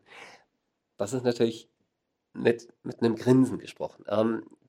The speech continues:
die Aussage, Technik ist weder gut noch schlecht, ist genau die Aussage, die die Leute im Kopf haben, wenn sie, wenn sie denken, ja, es ist doch alles unsere Sache, es ist ja unsere Freiheit, wie wir Technik einsetzen. Wir können Technik zu einem Zweck benutzen, ähm, aber der Zweck steckt nicht in der Technik.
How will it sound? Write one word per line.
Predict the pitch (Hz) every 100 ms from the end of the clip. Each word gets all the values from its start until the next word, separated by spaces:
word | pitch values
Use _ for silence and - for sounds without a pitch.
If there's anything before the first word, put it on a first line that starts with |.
| _
die | -
Aussage, | 131 151 139 127
Technik | 147 147 135
ist | -
weder | 117
gut | 104 120
noch | -
schlecht, | - 117 190 -
ist | - -
genau | 113 110 120 135
die | 127
Aussage, | 104 104 104 107 107 107 - _ _ _ _ _ -
die | 104 104 98 107 - - _
die | 107
Leute | 107 101
im | 85
Kopf | - 135 135
haben, | 123 117
wenn | 101 107
sie, | 101 - _ _
wenn | - 104
sie | 98
denken, | 95 90 98
ja, | - - _
es | -
ist | 131 -
doch | -
alles | 110 110
unsere | 123 127 123
Sache, | 131 135
es | 127
ist | 107 110
ja |
unsere | 120 120 120
Freiheit, | - 101 98
wie | 104 107
wir | 101
Technik | 98 - 95
einsetzen. | 80 92 - - - _ _ _ _ -
Wir | 101
können | 110 104
Technik | 113 - 98
zu | -
einem | 71
Zweck | - 131 135
benutzen, | - 143 160 - 226 _ _ _ _ _ _ _ _
ähm, | 120 117
aber | 107
der | 113 107
Zweck | - 143
steckt | - 135 -
nicht | 123 117
in |
der | 107
Technik. | - 95 -